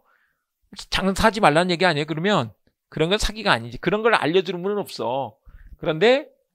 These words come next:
어, 주변에 공동묘지가 있는 아파트를 분양을 했어. 쓰레기 매립장이 건설 예정인, 어, 동네에 있는 아파트를 분양을 했어. 자기는 그 정보를 다 갖고 있었단 말이에요.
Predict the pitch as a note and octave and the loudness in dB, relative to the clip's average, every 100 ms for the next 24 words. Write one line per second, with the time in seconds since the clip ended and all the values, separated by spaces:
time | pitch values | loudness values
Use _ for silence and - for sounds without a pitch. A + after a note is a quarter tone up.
0 | _ _ _ A#2 B2 - E3+ A3 A#3+ D#3+ | _ _ _ -4 -4 -4 2 2 2 -4
1 | F3 A3 A#3+ A#3 - A3+ A3+ F#3 F#3+ F#3 | 0 0 4 2 4 2 4 4 4 -2
2 | F#3+ E3+ D3+ C3 - A2+ G#2 _ _ _ | -4 0 0 0 -2 -6 -8 _ _ _
3 | _ _ A3+ A#3+ A#3 A3+ F#3 G3 A3 G#3 | _ _ -4 -2 2 2 2 0 -2 0
4 | E3 E3+ G3+ G3 F#3+ G3 G3 F3+ - _ | 0 2 2 2 2 0 -2 -10 -18 _
5 | _ A#2+ A#2 A2+ G#2 - _ _ _ _ | _ -4 -2 -4 -6 -12 _ _ _ _
6 | - F#3+ G#3 G3+ G3 A3 - F3+ - F3+ | -8 -2 4 4 6 6 4 0 -2 -6
7 | E3 D#3 C3+ A#2+ C3+ C#3+ A2+ _ _ - | -4 -4 -2 -2 0 0 -2 _ _ -10
8 | D#3 F3+ G#3+ G#3+ F3 E3 F#3 C#3 B2+ D3 | -4 -2 -2 -4 -6 -4 -6 -6 -4 -2
9 | G3 - - C#3+ A2 A2+ F3+ C3 | -2 -6 -6 -4 -4 -2 -2 -4